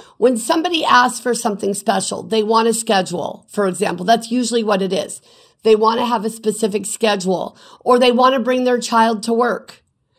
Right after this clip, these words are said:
because maybe there are certain days of the week when a caregiver is not available. They want to know if they can bring their child, and they tell you, "The child is not going to be disruptive. This is how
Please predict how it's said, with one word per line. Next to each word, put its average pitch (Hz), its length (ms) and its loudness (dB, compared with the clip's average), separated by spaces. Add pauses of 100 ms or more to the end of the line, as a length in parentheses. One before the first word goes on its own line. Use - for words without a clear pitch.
(140)
because 208 400 -2
maybe 240 380 2
there 226 260 2
are 226 60 2
certain 233 380 -2
days 233 300 4
of 208 100 -6
the 214 100 0
week 226 280 -2
when 220 120 2
a 208 40 0
caregiver 220 580 0
is 196 120 -6
not 208 220 0
available. 208 600 0 (280)
They 214 100 2
want 220 200 2
to 233 60 4
know 220 160 4
if 196 120 -6
they 226 100 0
can 220 220 0
bring 226 240 2
their 220 140 2
child, 220 400 0
and 180 120 0
they 202 120 2
tell 226 280 -2
you, 208 220 0 (280)
"The 196 80 -6
child 226 360 2
is 196 120 -4
not 226 200 0
going 247 100 -4
to 226 60 0
be 226 140 0
disruptive. 226 720 -2
This 214 200 2
is 233 160 -4
how 220 320 2